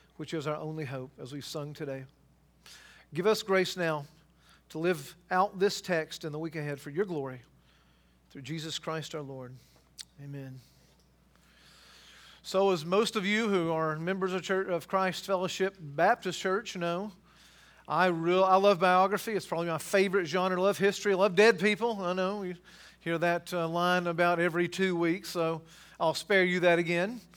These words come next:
I do teach church history, but I love biography because it's a story of people's lives. And I love Hebrews chapter eleven, which is often called the Hall of Faith, or, you know, I'm a baseball fan, so I call it the Cooperstown of Faith, because it's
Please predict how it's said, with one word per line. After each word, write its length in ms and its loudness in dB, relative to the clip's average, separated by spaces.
I 160 -6
do 160 -6
teach 220 -10
church 280 -8
history, 300 -6
but 160 0
I 20 0
love 240 0
biography 400 0
because 300 0
it's 100 -14
a 80 -4
story 260 -2
of 60 -2
people's 380 -6
lives. 720 -4
And 140 6
I 40 8
love 460 6
Hebrews 400 -2
chapter 340 0
eleven, 600 4
which 200 -4
is 140 -2
often 260 2
called 260 2
the 80 4
Hall 300 2
of 80 -2
Faith, 300 0
or, 100 -2
you 100 -2
know, 120 -2
I'm 60 -4
a 60 -4
baseball 380 -4
fan, 240 -6
so 80 -10
I 20 -10
call 120 -2
it 60 -6
the 100 -4
Cooperstown 580 0
of 80 -4
Faith, 440 -2
because 320 -2
it's 400 -2